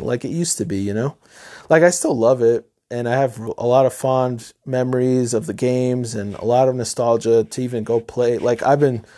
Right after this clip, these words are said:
replaying a lot of the games recently, you know, and I actually beat Platinum, um, not too long ago, re-beat Platinum not too long ago, and so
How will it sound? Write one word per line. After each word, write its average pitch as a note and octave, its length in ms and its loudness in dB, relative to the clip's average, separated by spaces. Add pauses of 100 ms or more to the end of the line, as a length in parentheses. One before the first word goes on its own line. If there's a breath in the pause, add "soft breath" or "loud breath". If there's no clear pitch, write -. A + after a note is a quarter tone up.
(140)
replaying D3 460 2
a B2 40 0
lot B2+ 160 4
of A#2 60 -2
the A2+ 60 -2
games C3+ 300 -2
recently, A2+ 540 -4 (640 loud breath)
you A2+ 80 -8
know, A2 160 2
and D3 140 2
I D3+ 80 4
actually D#3+ 320 2
beat C#3 320 -4
Platinum, A2 680 0 (240)
um, G#2+ 400 -2
not B2+ 180 0
too C3 120 0
long B2+ 240 2
ago, G#2 440 2
re-beat C3 580 0
Platinum G#2 400 -2
not G#2 160 -6
too - 100 -12
long G#2 200 -6
ago, A2 240 0
and C3 180 -4
so A2+ 340 2